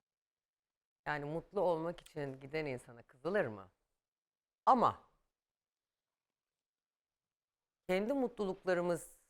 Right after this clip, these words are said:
birilerini mutsuz ediyorsa orada tercih yapmak zorundayız.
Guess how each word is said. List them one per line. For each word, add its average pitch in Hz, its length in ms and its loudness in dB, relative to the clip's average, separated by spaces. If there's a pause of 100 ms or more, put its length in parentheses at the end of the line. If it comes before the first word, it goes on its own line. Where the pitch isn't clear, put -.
(180)
birilerini 160 380 4
mutsuz 175 420 -4
ediyorsa 151 720 2 (380)
orada 175 280 4
tercih 131 420 2
yapmak 110 400 0
zorundayız. 104 500 -8